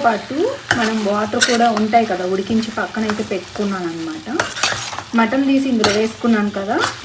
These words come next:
మిగిలిన వాటర్ ఉన్నాయి కుక్కర్లో, అది కూడా వేసుకుంటూ ఉడికించుకుంటే చాలా టేస్టీగా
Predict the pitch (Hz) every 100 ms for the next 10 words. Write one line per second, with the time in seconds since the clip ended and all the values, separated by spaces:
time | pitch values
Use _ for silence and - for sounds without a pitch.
0 | 233 226 247 240 196 190 196 233 269 220
1 | 180 185 175 180 - 190 180 190 370 466
2 | - 208 196 202 196 269 - - - -
3 | 233 220 233 - - 233 233 311 349 -
4 | 202 233 226 - 202 185 226 269 - 185
5 | 180 190 202 233 233 190 175 - 196 202